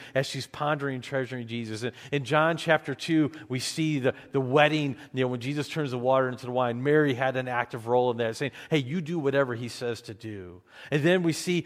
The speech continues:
in Acts chapter one, after Jesus has died and he's resurrected and he's ascended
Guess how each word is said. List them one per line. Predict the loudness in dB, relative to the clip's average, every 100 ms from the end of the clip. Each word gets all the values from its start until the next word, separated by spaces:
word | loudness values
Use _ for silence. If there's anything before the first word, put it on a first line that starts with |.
| -2
in | -2 -2 4
Acts | 4 4 -2
chapter | 0 0 2
one, | 0 2
after | 2 0 -2
Jesus | -4 -2 -2 -2 -4
has | -6 0
died | 4 4 4
and | -2
he's | -6 0
resurrected | 0 0 0 0 -2
and | -6
he's | -6 -6
ascended | -8 -4 -4 -2